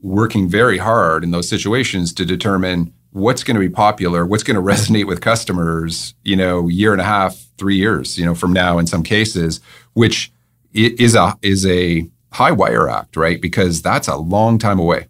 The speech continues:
in this day and age in terms of determining, okay, what is it? What's it gonna look like? Um, what's gonna fit with people's home decor? Uh, how's it gonna sound at that particular point in time? Um, what formats are gonna be out there at that time?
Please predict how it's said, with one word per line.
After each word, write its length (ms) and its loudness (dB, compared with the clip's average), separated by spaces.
in 140 -2
this 160 -2
day 160 -2
and 80 0
age 240 -2
in 80 -6
terms 260 -6
of 80 -8
determining, 520 -4
okay, 180 -4
what 220 -2
is 160 -4
it? 180 -4
What's 140 -6
it 80 -12
gonna 120 -2
look 200 -4
like? 360 -4
Um, 440 0
what's 160 0
gonna 200 -2
fit 280 -2
with 120 -8
people's 600 -2
home 180 2
decor? 720 0
Uh, 240 0
how's 280 2
it 60 -2
gonna 160 0
sound 420 0
at 100 -6
that 100 0
particular 320 -4
point 260 0
in 60 0
time? 680 0
Um, 520 -2
what 580 -2
formats 400 2
are 60 -2
gonna 140 4
be 160 4
out 100 0
there 160 2
at 80 0
that 160 0
time? 480 0